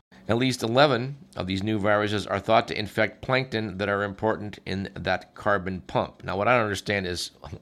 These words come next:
how the viruses are accelerating or impeding the pump, except to say that if the virus attacks a bac-, or plankton and kills it, it sinks the bottom. I guess it's speeding things up, I guess.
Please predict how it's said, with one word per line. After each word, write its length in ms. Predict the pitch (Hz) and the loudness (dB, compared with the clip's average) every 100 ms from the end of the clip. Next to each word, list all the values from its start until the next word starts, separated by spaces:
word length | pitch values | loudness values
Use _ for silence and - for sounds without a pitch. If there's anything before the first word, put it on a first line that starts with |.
| - | 0
how 180 | 104 | 2
the 80 | 110 | 4
viruses 640 | 98 107 104 98 98 90 - | 4 4 4 -2 -4 -4 -2
are 420 | 92 87 87 87 _ _ _ - - | 0 0 -2 -8 _ _ _ -20 -6
accelerating 720 | 107 - 127 123 113 110 107 104 | -2 2 4 6 6 4 2 0
or 260 | 110 104 98 | 2 2 2
impeding 460 | 98 117 120 110 | -2 0 2 2
the 80 | 98 | 0
pump, 340 | - 110 - | 4 2 2
except 260 | 87 - - | -2 -2 -2
to 80 | 95 | -2
say 220 | - 104 | 0 2
that 140 | 92 | 0
if 180 | 90 - | -2 -4
the 80 | 85 | -2
virus 400 | 90 101 101 92 | 4 4 4 0
attacks 400 | 85 92 90 - | -2 0 0 -2
a 20 | |
bac-, 420 | 78 90 85 - | 0 0 0 -6
or 140 | - 76 | -10 -8
plankton 580 | - 104 98 95 98 90 | -2 -2 -2 -4 -4 -4
and 280 | 78 73 | -6 -4
kills 280 | - 120 95 | 2 2 2
it, 140 | 104 - | 0 -2
it 140 | 82 | -6
sinks 260 | - 98 - | -4 -4 -4
the 100 | 87 | 0
bottom. 360 | 92 107 117 | 4 4 4
I 80 | 87 | 0
guess 240 | 92 92 | -2 -4
it's 80 | 85 | -4
speeding 400 | - 107 101 95 | -2 -2 0 -2
things 280 | 90 90 85 | -2 -2 0
up, 280 | 101 - - - _ _ _ - | 0 0 -8 -18 _ _ _ -4
I 120 | 87 | -2
guess. 500 | 85 73 - - - | 0 -2 -4 -8 -10